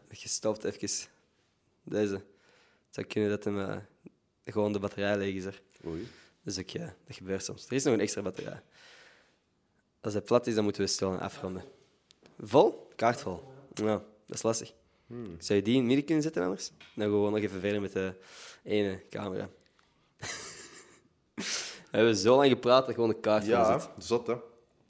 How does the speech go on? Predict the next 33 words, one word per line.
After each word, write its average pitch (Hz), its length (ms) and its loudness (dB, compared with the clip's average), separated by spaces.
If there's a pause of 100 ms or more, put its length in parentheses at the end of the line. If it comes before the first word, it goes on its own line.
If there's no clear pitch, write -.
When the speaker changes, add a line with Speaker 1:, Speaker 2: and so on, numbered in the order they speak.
(120)
Speaker 1:
Ja. 104 340 0 (400)
Speaker 2:
Ik 82 160 -10
denk 110 160 0
dat 101 80 0
ik - 60 -12
moet 92 180 -8
afsluiten 95 480 -6
met 82 120 -2
u 82 320 -4 (160)
te - 120 -20
challengen. 78 560 -12 (240)
Speaker 1:
Met 101 120 -6
mij 127 160 6
te 151 120 -2
challengen? 95 500 -2
Speaker 2:
Ja, 82 200 -14 (200)
ben 69 160 -18
je 69 60 -14
alert? 69 280 -12 (320)
Speaker 1:
Gaan - 160 0
we 110 40 4
dat - 80 0
op 113 80 0
deze 131 200 6
podcast 120 440 0
ook 95 100 -4
doen? 92 200 -10
Speaker 2:
Ja. 87 140 -16 (160)
Speaker 1:
Geen 131 200 0
aparte 131 320 -6
video? 113 260 -4 (380)
Speaker 2:
Jawel, 76 260 -6
ook. 80 260 -10